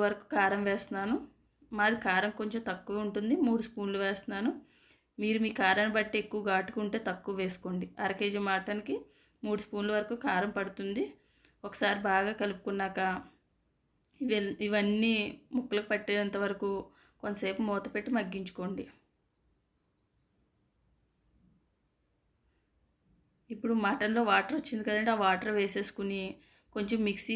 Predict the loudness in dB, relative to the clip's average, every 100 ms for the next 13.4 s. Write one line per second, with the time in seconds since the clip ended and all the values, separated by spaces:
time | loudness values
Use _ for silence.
0 | 0 0 0 2 4 4 0 -2 0 4
1 | 2 2 -4 -4 -2 -4 -4 -4 -2 -2
2 | 0 0 0 2 2 2 0 0 0 0
3 | 0 2 2 2 -4 -4 -2 2 4 4
4 | 2 -4 -4 -4 -6 -6 -4 0 2 2
5 | 2 0 -2 -6 -4 2 2 2 -2 -4
6 | -4 -6 -4 -4 -6 -12 _ _ _ _
7 | _ _ _ -8 2 4 4 4 4 4
8 | 2 -2 -4 -4 -4 -4 -4 -8 -16 _
9 | _ _ _ _ _ _ _ _ _ _
10 | _ _ _ _ _ _ _ _ _ _
11 | _ _ _ _ _ _ _ _ _ _
12 | _ _ _ _ _ _ -8 -2 -2 0
13 | 0 0 0